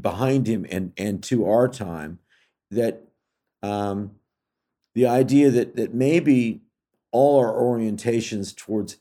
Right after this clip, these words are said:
any kind of truth or belief hinge on our own personal psychological hopes, you know? Um, F-, Freud said a neurosis is a secret you're keeping from yourself, you know?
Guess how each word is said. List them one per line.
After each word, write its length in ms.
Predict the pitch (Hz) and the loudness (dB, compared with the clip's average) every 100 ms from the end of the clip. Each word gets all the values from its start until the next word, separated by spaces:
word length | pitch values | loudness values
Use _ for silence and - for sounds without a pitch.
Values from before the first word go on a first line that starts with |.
| - | -6
any 280 | 170 185 175 | -2 0 -2
kind 360 | - 120 107 | -4 -4 -4
of 120 | 90 | -4
truth 640 | - - 113 95 92 - _ _ _ 92 | -10 -6 -4 -2 -4 -10 _ _ _ -6
or 140 | 101 | -4
belief 580 | 85 101 101 95 - - _ _ _ | -2 -2 -2 -4 -8 -16 _ _ _
hinge 400 | - 202 190 147 | -4 0 0 0
on 180 | 143 117 | 0 0
our 220 | 117 104 | 0 0
own 320 | 101 127 117 95 | 0 0 0 -4
personal 1080 | - - 151 156 156 - 117 92 73 60 _ _ _ _ _ _ _ _ _ | -10 -4 0 0 -2 -4 -4 -4 -6 -10 _ _ _ _ _ _ _ _ _
psychological 1120 | - - 123 123 104 98 98 110 110 110 78 80 | -6 2 2 2 0 0 2 2 0 -8 -10 -12
hopes, 960 | - 135 117 - - - - - - _ _ _ _ - | -2 0 0 -2 -12 -12 -10 -14 -18 _ _ _ _ -8
you 80 | 107 | -4
know? 380 | 107 120 135 - _ _ - | -2 -2 -4 -12 _ _ -12
Um, 580 | 110 117 110 107 107 - - | -6 -2 -2 -2 -4 -10 -16
F-, 180 | - - - _ _ | -14 -14 -18 _ _
Freud 320 | - 180 180 | 2 6 6
said 300 | 185 165 127 | 6 2 2
a 120 | 110 120 | 2 0
neurosis 640 | 120 127 139 139 110 104 | 4 6 4 2 -4 -4
is 180 | 104 95 | -6 -6
a 60 | |
secret 560 | - - 139 135 104 - | -8 -4 -4 -4 -8 -8
you're 100 | 92 | -10
keeping 420 | - 123 123 98 | -4 -4 -4 -8
from 220 | 92 101 | -8 -8
yourself, 680 | 85 76 - 127 104 73 - | -8 -8 -4 -2 -2 -4 -6
you 80 | 101 | -6
know? 280 | 98 98 | -4 -6